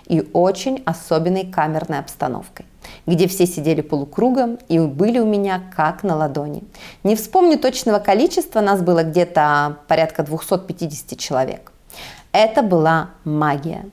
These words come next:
ощущение маленького театра, где ты единственный актёр. И это твоя настоящая жизненная пьеса. Меня часто спрашивают, играю ли я, когда выступаю,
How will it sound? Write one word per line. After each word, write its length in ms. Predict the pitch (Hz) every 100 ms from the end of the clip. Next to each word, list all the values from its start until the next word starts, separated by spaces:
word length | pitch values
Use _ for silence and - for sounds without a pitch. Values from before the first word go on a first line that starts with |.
| -
ощущение 880 | - 180 - 160 - 175 185 208 208 - -
маленького 580 | 160 160 165 160 147
театра, 520 | 147 - - - - -
где 300 | 151 143 170
ты 400 | 175 202 214 262 -
единственный 760 | 165 170 135 165 180 - 151 147
актёр. 420 | 147 - - - - - -
И 80 |
это 220 | 175 165 156
твоя 340 | 151 147 147
настоящая 1040 | 147 202 - - 156 165 220 - - - -
жизненная 580 | 151 156 170 170 151 139
пьеса. 460 | - - - - - - - - - -
Меня 240 | 190 247 226
часто 400 | - 196 196 196
спрашивают, 680 | 196 175 170 - 139 135 -
играю 500 | 180 156 175 220 233
ли 80 | 196
я, 260 | 170 196 262
когда 320 | 262 170 175
выступаю, 600 | 175 - 175 160 - 220